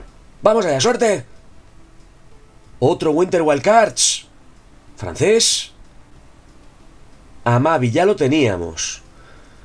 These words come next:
Pero yo creo que el nuestro es transferible, puede ser... Esta es muy buena carta, ¿eh? Esta es muy buena carta. Creo que el mío es transferible.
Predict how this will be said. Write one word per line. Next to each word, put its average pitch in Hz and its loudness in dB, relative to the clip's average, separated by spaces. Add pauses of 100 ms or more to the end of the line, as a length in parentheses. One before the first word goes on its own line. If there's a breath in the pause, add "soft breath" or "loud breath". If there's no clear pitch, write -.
(100)
Pero 120 2
yo 170 4
creo 226 0
que 226 2
el 185 2
nuestro 214 0
es - -4
transferible, 127 0
puede 135 0
ser... 190 0 (300)
Esta - 2
es 139 -4
muy 160 2
buena 139 2
carta, 113 0
¿eh? 151 -4 (520)
Esta 147 0
es 156 -4
muy 151 0
buena 127 2
carta. 107 -4 (800 loud breath)
Creo 185 0
que 180 0
el 135 0
mío 180 2
es - -6
transferible. 117 -2